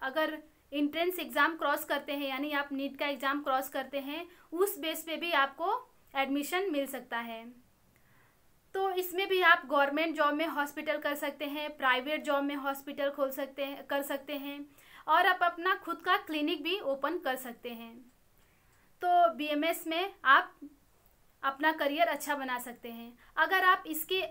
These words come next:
आगे पढ़ना चाहते हैं तो आप एमडी कर सकते हैं, वो भी तीन साल का कोर्स होता है, वो भी आपके करियर के लिए बहुत ही अच्छा रहता है। तो अभी नेक्स्ट कोर्स यानी ने-, नेक्स्ट टॉपिक के ऊपर बात करेंगे, आपको नेक्स्ट कोर्स कौन सा करना है।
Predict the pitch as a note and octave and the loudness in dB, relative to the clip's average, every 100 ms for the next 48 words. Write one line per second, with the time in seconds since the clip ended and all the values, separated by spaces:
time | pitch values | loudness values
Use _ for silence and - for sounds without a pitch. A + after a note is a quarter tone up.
0 | - C4 C#4 F4+ E4+ E4+ E4 E4+ E4+ D4+ | 0 0 2 0 2 4 4 2 2 0
1 | D#4+ D4+ D#4 D#4+ D#4+ D4 C#4 C#4+ C4+ C4 | -2 -6 -6 -4 0 4 4 2 -4 -4
2 | D4 D#4+ D#4 D4+ D#4+ D#4+ D4+ D#4+ C#4 C4+ | -4 0 0 0 -4 -4 -6 -4 -2 -2
3 | D#4 D#4 C4+ C4+ C#4 C4 C#4 C#4 C4+ C4 | -4 -4 -4 -2 -2 -2 -4 -4 -6 -6
4 | C#4 C4+ C4+ D4+ F#4 - _ - - C#4+ | -6 -6 -6 -6 -10 -14 _ -20 -12 -6
5 | D4 E4 D4 C#4+ D#4 D#4 C4+ C#4 C#4+ D4 | -4 2 2 2 -4 -4 -2 0 -2 -4
6 | C#4 E4 B3 B3+ C4+ C4+ E4 D#4 B3+ C4+ | -6 -6 -6 -4 -4 -6 -8 -6 -8 -6
7 | B3 A#3 A#3 A3+ A3+ A#3 A#3+ - - _ | -6 -8 -8 -10 -10 -16 -20 -20 -20 _
8 | _ - - _ F#4 F4 F#4 F4+ D#4 F4+ | _ -20 -20 _ 4 4 6 0 0 -2
9 | - D4+ C4 D4+ D4+ D#4+ D4+ E4 D4+ D#4+ | -2 0 0 -2 -6 -4 -4 -4 -4 -6
10 | - D#4 D4+ D#4+ D#4+ D#4 D4+ C#4 C#4 D4+ | -2 -2 -2 -6 -6 -4 0 0 0 -2
11 | D4 D4 E4 G4 C4 C4 F4 D4+ C#4+ D#4 | -4 -4 -6 -4 -2 -2 -2 -2 -2 -6
12 | - D4+ F4+ - C#4+ C4+ C4+ D#4+ G4 C#4 | -8 -6 -6 -4 -4 -2 0 -2 0 -4
13 | A#3+ A#3 A3+ | -4 -8 -10